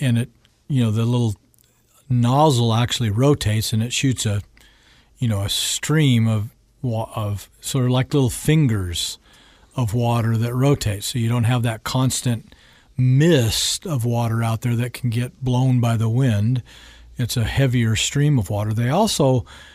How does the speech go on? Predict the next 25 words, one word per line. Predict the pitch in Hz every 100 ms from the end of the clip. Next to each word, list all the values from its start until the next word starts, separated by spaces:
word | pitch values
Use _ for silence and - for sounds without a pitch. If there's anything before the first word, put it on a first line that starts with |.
| _
can | - 123
operate | 120 120 123 120
on | 113 117
less | 123 113 -
water | 120 113 98
pressure. | - - 185 175 - 92 85 - - - _
So | - 131 120
if | 120 -
your | 131 127 123
home | 110 131 131 127 -
probably | - 135 131 131 139
doesn't | 139 160 214 147 101
have | 117 107 95 95 - _ - _ -
the | 120
same | - 127 117
water | 110 110 107
pressure | - 123 117 120 110
it | 110
did | 113 104
twenty-five | - - 110 104 113 104 98
years | 95 92 87
ago | 92 90 95 131 _ _
for | - 127
various | 104 107 101 95 90 -
reasons, | 92 90 107 123